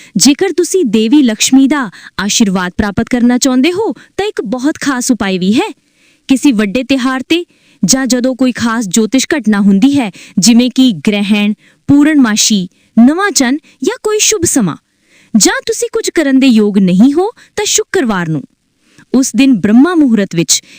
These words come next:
ਯਾਨੀ ਕਿ ਸਵੇਰੇ ਚਾਰ ਵੱਜ ਕੇ ਤਿੰਨ ਮਿੰਟ ਤੇ ਤਿੰਨ ਬਿਲਕੁਲ ਨਵੇਂ ਝਾੜੂ ਲੈ ਕੇ ਨੇੜਲੇ ਮੰਦਿਰ ਜਾਓ। ਇਸ ਤੇ ਯਕੀਨੀ ਬਣਾਓ ਕਿ ਇਹ ਝਾੜੂ ਕਿਸੇ ਨੂੰ ਦਿਖਾਈ ਨਾ ਦੇਣ ਅਤੇ ਤੁਸੀਂ ਉਹਨਾਂ ਨੂੰ ਉੱਥੇ ਗੁਪਤ ਰੂਪ ਵਿੱਚ ਛੱਡ ਦਿਓ। ਸ਼ਾਸਤਰਾਂ ਵਿੱਚ ਗੁਪਤ ਦਾਨ ਨੂੰ ਬਹੁਤ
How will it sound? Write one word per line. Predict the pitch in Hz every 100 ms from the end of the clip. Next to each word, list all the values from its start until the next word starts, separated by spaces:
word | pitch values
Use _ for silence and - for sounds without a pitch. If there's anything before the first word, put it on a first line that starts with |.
| - 226
ਯਾਨੀ | 277 285
ਕਿ | 294 302
ਸਵੇਰੇ | - 233 233
ਚਾਰ | 247 277 220 208
ਵੱਜ | 208 196
ਕੇ | - 220
ਤਿੰਨ | - 330 403
ਮਿੰਟ | 311 202
ਤੇ | - 170 - _ - _ _
ਤਿੰਨ | 392 415 277
ਬਿਲਕੁਲ | 170 330 - 403 311
ਨਵੇਂ | 220 233 277 262
ਝਾੜੂ | 320 226
ਲੈ | 214 202
ਕੇ | - 208
ਨੇੜਲੇ | 196 190 190 196
ਮੰਦਿਰ | 185 180 185
ਜਾਓ। | 165 175 151 _ _ _ _ -
ਇਸ | -
ਤੇ | 226
ਯਕੀਨੀ | 196 180 214 220 330
ਬਣਾਓ | 311 196 220 370 - -
ਕਿ | 370
ਇਹ | 427 -
ਝਾੜੂ | 466 381 370
ਕਿਸੇ | 415 427
ਨੂੰ | 403 403
ਦਿਖਾਈ | 262 - 269 247
ਨਾ | 311 453
ਦੇਣ | 359 180 - - - 240
ਅਤੇ | 240 262
ਤੁਸੀਂ | 254 - 254
ਉਹਨਾਂ | 220 214 208
ਨੂੰ | 208 196
ਉੱਥੇ | - 254 381 - _ 185
ਗੁਪਤ | 330 - 349
ਰੂਪ | 262 196
ਵਿੱਚ | 185 -
ਛੱਡ | - 285 403
ਦਿਓ। | 415 254 - _ _ - - -
ਸ਼ਾਸਤਰਾਂ | - - 277 285 - 381 381
ਵਿੱਚ | 370 -
ਗੁਪਤ | 247 214 - 285
ਦਾਨ | 233 220 208
ਨੂੰ | 226 339
ਬਹੁਤ | 170 202 185 269